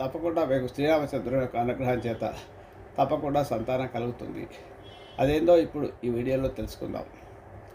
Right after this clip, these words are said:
పుత్ర సంతాన ప్రాప్తి కొరకై రామాయణంలోని పదిహేను, బాలకాండలోని పదిహేను,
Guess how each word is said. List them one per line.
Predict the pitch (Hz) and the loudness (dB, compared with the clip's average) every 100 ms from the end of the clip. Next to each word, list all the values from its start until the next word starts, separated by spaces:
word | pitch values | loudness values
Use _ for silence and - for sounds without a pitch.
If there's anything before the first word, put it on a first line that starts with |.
| - - - - - - 147 | -18 -14 -12 -10 -10 -6 -2
పుత్ర | - | -2
సంతాన | 190 226 214 208 190 | 0 2 4 4 4
ప్రాప్తి | 160 160 - | 2 2 2
కొరకై | 151 147 139 135 - 127 | 0 2 6 4 2 0
రామాయణంలోని | 135 160 190 175 151 135 135 120 - - | 2 6 8 8 6 4 4 2 -6 -8
పదిహేను, | 131 147 175 - 113 | -2 4 4 2 0
బాలకాండలోని | 143 165 165 147 135 123 117 117 - - - | 2 2 2 2 4 4 2 -2 -6 -8 -4
పదిహేను, | 131 143 175 147 | 4 6 6 6